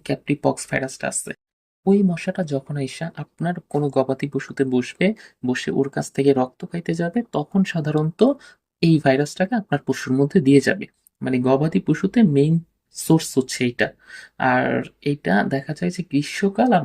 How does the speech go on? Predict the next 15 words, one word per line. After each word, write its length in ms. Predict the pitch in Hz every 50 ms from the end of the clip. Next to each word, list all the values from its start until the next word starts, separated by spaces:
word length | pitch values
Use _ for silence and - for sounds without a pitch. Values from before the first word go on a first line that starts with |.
| 127 127
বর্ষাকালে 540 | 127 127 - - - 160 - - 151 151 156 151
এই 40 | 143 139 139
রোগের 240 | 139 151 185 196 196 -
প্রাদুর্ভাব 420 | - 143 135 151 156 156 202 202 - -
সবচেয়ে 280 | - - - - 143 127
বেশি 180 | 127 127 - 147 - 127
থাকে। 220 | 113 - - - - _ - - - - - _ _ -
শীতকালেও 560 | - 226 220 - - - 233 233 247 277 294 240 175 143
এখন 180 | - - 156 143 131 131
দেখা 180 | 131 - 156 143
যায় 120 | 139 135 127
আমাদের 240 | 127 - - 135 127 123
দেশে, 160 | - - - - -
কিন্তু 140 | 147 147 156
আগে 200 | 151 156 165 180